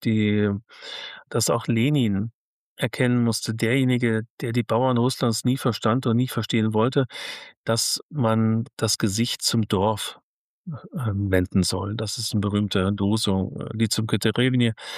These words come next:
das Gesicht zum Dorfe wenden. Und hier die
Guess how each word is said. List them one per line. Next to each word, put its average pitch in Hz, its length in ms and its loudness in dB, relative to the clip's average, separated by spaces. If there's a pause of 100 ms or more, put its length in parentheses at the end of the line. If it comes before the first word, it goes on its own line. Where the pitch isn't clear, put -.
(180)
das - 200 2
Gesicht 101 340 2
zum 92 180 2
Dorfe 90 420 0
wenden. 92 320 -6 (520)
Und 98 180 0
hier 117 260 0
die 101 340 2